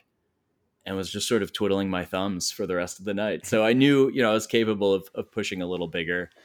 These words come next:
and I can go, I can go further, but I kind of went down, you know, from there. Every couple of months, I would pick an event or design something where I would, like, add one new challenge to that.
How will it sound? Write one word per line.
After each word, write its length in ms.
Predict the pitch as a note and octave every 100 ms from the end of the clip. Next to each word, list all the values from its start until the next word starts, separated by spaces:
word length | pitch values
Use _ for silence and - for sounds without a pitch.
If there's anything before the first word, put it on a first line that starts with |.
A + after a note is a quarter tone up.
| _ -
and 100 | D#3
I 80 |
can 160 | E3 D3+
go, 240 | A#2+ A2 -
I 60 | C3
can 120 | C#3
go 140 | G#2
further, 380 | - G2+ G2 F#2
but 120 | G2+
I 80 | G#2+
kind 240 | C#3+ C#3+
of 80 | B2
went 240 | G#2 G#2 G#2+
down, 400 | G2+ G2 F#2+ F#2
you 80 | G#2+
know, 160 | F#2+
from 280 | - B2 A2
there. 460 | G#2+ G#2 G2+ G2 - _ _ _ _
Every 580 | A2 A#2+ A2+ A2+ G#2+ G#2
couple 340 | - G#2 G2+ F#2+
of 100 | F2+
months, 380 | F2+ G2 - -
I 120 | F#2+
would 180 | F#2 -
pick 220 | A#2 A2+
an 80 | G#2+
event 440 | E2+ F#2+ F#2+ F2+ -
or 200 | G#2 F#2
design 720 | F#2+ F2+ F2+ F#2 F#2 F#2 G2
something 420 | - A2 F2+ F#2+ F#2
where 140 | F#2
I 80 | F#2
would, 160 | F#2
like, 220 | F2+ F2 -
add 360 | A#2 A#2 A2 F#2
one 260 | G2+ G2+
new 160 | F#2+ F2
challenge 680 | - F2+ F2 E2 E2 F2 -
to 120 | F#2
that. 280 | D#2+ D#2